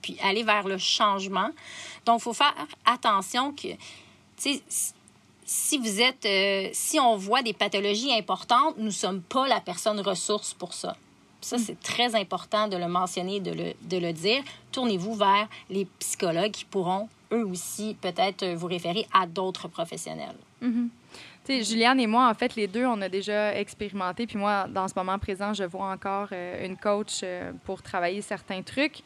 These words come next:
Speaker 2: Euh, pour ma part, moi, j'ai toujours essayé de comparer ça, tu sais, d'aller chez le psychologue. Puis là, dis-moi, si, Isabelle, si t'es d'accord avec moi. D'aller chez le psychologue, des
Speaker 1: Ok.
Speaker 2: fois, ça va prendre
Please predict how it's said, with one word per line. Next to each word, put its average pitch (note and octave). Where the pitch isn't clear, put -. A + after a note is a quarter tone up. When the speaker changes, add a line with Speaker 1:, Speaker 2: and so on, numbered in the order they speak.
Speaker 2:
Euh, F#3+
pour A#3+
ma G3+
part, C4+
moi, B3
j'ai A3
toujours A#3
essayé A3+
de -
comparer G3
ça, A#3
tu -
sais, A#3
d'aller G#3+
chez B3+
le G#3
psychologue. A3
Puis -
là, A3+
dis-moi, A#3
si, -
Isabelle, A3
si -
t'es B3
d'accord G#3
avec F#3
moi. -
D'aller A3+
chez -
le B3
psychologue, A3
des G#3
Speaker 1:
Ok. F#3+
Speaker 2:
fois, A#3+
ça A3
va F#3+
prendre A3+